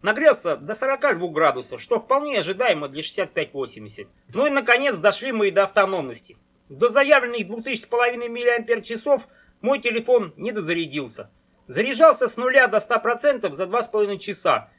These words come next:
и напитал приблизительно две тысячи двести миллиампер-часов. Отсюда и автономность, и она не впечатляет.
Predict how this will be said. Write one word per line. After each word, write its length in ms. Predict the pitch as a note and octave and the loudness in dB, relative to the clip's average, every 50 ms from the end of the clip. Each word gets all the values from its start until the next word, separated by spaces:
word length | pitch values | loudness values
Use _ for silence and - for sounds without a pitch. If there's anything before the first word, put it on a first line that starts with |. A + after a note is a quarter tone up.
| _ - | _ -8
и 80 | D#3+ | -8
напитал 480 | G3+ A#3 A#3+ - C#4 A3+ D4 C#4+ C4+ - | -6 -6 -6 -8 -2 4 4 4 4 2
приблизительно 560 | - F3+ E3+ F#3+ F3+ A3+ C4 A3 F#3+ F3 E3 | -2 -10 -10 -8 -8 -8 -8 -8 -8 -8 -8
две 160 | D3 D3+ F#3+ | -8 -8 -10
тысячи 280 | F#3+ B3 B3 A3 - F#3 | -8 -8 -8 -8 -8 -8
двести 340 | D3+ E3 G3+ G3+ - - E3 | -6 -4 -4 -4 -4 -6 -10
миллиампер-часов. 880 | D#3 D#3+ E3 F3+ F3 - - F#3+ D#3+ - - F3 D3+ - D#3+ A#2 G2 - _ _ _ _ _ | -8 -6 -6 -6 -6 -4 -4 -6 -6 -6 -12 -12 -8 -6 -6 -6 -6 -8 _ _ _ _ _
Отсюда 460 | - F#3 G#3+ - - D#4+ D#4 G#3+ G#3+ | 0 0 0 0 -2 -4 0 4 4
и 20 | G#3+ | 6
автономность, 800 | G3+ G3+ - - A3 A3+ A#3 A3+ G3 D#3+ C3 A2 - - - _ - | 6 4 4 2 2 2 2 0 0 -2 -4 -10 -12 -16 -20 _ -4
и 100 | - G3 | -2 -2
она 200 | C4 D4+ D4+ B3 | 0 0 0 -2
не 120 | F#3+ D#3+ | -2 -4
впечатляет. 640 | - - D#3 - - D#3 - D3+ D#3+ D3+ C3 G#2 G#2 | -6 -10 -16 -16 -16 -12 -2 0 2 2 2 0 -8